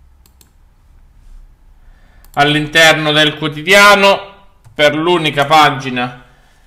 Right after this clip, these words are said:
dedicata alla Piana, gli ultimi della Piana su Rai tre. Stasera la puntata dei Dieci Comandamenti si occuperà dei casi di Rosarno e San Ferdinando.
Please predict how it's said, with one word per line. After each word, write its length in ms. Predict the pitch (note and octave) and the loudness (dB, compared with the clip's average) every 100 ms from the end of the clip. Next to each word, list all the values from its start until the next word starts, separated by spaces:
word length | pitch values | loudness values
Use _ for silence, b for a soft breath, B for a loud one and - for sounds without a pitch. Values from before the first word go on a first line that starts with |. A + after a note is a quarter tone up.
| b b | b b
dedicata 960 | B2+ B2 B2+ D3 C#3 C3+ C3 A#2+ B2 A2+ | -8 -6 -2 2 4 4 0 -2 -4 -2
alla 600 | C3+ C#3 C#3 C3+ C3 - | 0 2 4 2 0 0
Piana, 540 | G3 G#3 G#3+ G3+ F#3+ - | 0 4 4 2 -2 -4
gli 140 | E3+ | 0
ultimi 600 | G#3 F#3 - E3 C#3+ C#3+ | 2 2 -2 -6 -4 -4
della 300 | C3+ D#3+ G3 | -2 0 0
Piana 580 | G3+ C#3 B2 B2 C3+ D3 | 2 2 2 2 0 -4
su 260 | D3 F3+ F3 | -4 -4 -4
Rai 240 | E3 E3+ | -2 -4
tre. 280 | - F3 C#3 | 0 2 2
Stasera 440 | - D3 A3 A3+ F3 | -2 -4 2 4 4
la 120 | C#3 | 2
puntata 420 | D3 F3 F#3 D#3 | -2 -2 -2 0
dei 180 | C3+ C3 | -2 -2
Dieci 280 | D#3 D3 B2+ | -2 -4 -8
Comandamenti 880 | B2+ D3 F#3+ F#3+ A#2+ A#2 A#2+ C3+ | -6 -4 -2 -2 -2 -6 -8 -8
si 100 | C#3 | -6
occuperà 480 | D#3 D#3 F3+ D#3+ C#3 | -6 -6 0 2 2
dei 140 | D3 E3+ | 0 -2
casi 280 | D3 C#3 | -2 -4
di 100 | C#3+ | -6
Rosarno 580 | E3+ F#3+ D3+ C3 B2+ C#3+ | -6 -4 0 0 -2 -4
e 60 | C#3+ | -6
San 220 | C#3+ C#3+ | -4 -4
Ferdinando. 840 | D3 C#3 D3+ C#3 A#2+ A#2+ B2 A#2+ | -6 -6 -2 0 0 -4 -8 -10